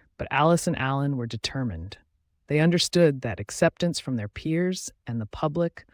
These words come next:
was crucial for their project's success. During this period,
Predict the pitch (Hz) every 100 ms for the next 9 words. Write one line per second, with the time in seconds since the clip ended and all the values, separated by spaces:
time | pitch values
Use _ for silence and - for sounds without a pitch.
0 | _ _ _ 131 - - 196 - 117 -
1 | 110 107 120 113 110 - - - 110 87
2 | - - _ _ _ _ _ 185 233 226
3 | 156 - - 113 101 113